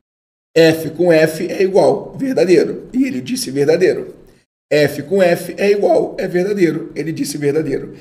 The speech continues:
Então, ele só cometeu um erro, que foi esse aqui, ó. Só esse aqui que ele errou, que seria falso,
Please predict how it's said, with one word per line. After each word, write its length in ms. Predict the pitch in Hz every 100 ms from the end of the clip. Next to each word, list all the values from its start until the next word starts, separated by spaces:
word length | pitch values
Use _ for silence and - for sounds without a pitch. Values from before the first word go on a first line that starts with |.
| - _ -
Então, 400 | 156 165 165 165
ele 180 | 160 156
só 160 | 160
cometeu 460 | 143 160 160 180 175
um 280 | 170 240 196
erro, 440 | 147 127 120 - - _ _ _
que 60 | 139
foi 200 | - 147
esse 160 | 143 160
aqui, 200 | 160 135
ó. 100 | 98 - _ _ _ _ _ _ _ _ _ _ _ _ -
Só 280 | - 175 175
esse 360 | 202 226 - 190
aqui 240 | 160 165
que 100 | -
ele 100 | 175
errou, 460 | 165 135 123 - - - _ _ -
que 80 | 156
seria 440 | - 160 131 269
falso, 800 | 269 - 160 175 170 196 214